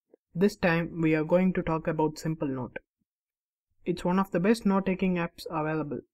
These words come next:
and it's a great alternative to Evernote and OneNote. Now the good news is,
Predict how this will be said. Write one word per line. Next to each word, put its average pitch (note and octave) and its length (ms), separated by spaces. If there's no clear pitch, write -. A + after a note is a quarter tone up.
and D#3 120
it's D3+ 140
a D#3+ 60
great F3 280
alternative E3 600
to E3 60
Evernote D#3 600
and D3 140
OneNote. C3+ 420
Now E3+ 200
the E3 100
good A3 260
news A3+ 320
is, F3 280